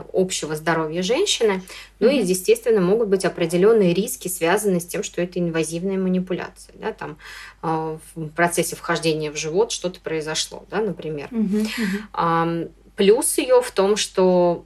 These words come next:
Speaker 1: мы накладываем, перевязываем, ну, по сути, это просто перевязка маточных труб с помощью с-, нити,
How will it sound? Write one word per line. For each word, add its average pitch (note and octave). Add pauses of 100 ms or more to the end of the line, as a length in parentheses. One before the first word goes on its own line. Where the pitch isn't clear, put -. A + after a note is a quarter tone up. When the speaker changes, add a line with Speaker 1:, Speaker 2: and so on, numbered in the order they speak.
Speaker 1:
мы G3+
накладываем, F3+ (220)
перевязываем, F#3
ну, F3+
по E3+
сути, G4
это E3+
просто G3+
перевязка F3+
маточных D3+
труб D4
с -
помощью D#3+
с-, - (440)
нити, C4